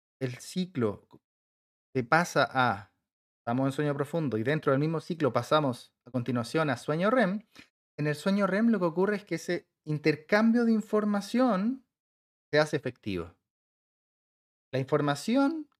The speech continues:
que estamos trayendo se empieza a interconectar en nuestro cerebro,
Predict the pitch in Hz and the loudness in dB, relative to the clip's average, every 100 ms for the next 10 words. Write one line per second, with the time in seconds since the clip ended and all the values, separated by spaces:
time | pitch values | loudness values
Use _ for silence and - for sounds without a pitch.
0 | - 160 160 139 - 170 175 170 170 - | -2 -2 0 -4 0 0 2 0 -4 -8
1 | 160 170 214 240 262 311 - _ _ _ | -4 -2 0 0 0 -4 -12 _ _ _
2 | _ _ _ _ 143 135 160 156 156 147 | _ _ _ _ -4 -2 -2 0 -2 -2
3 | 165 156 135 131 151 147 139 135 - 117 | 0 0 0 2 2 2 -2 -4 -4 0
4 | 107 98 101 | 0 -2 -8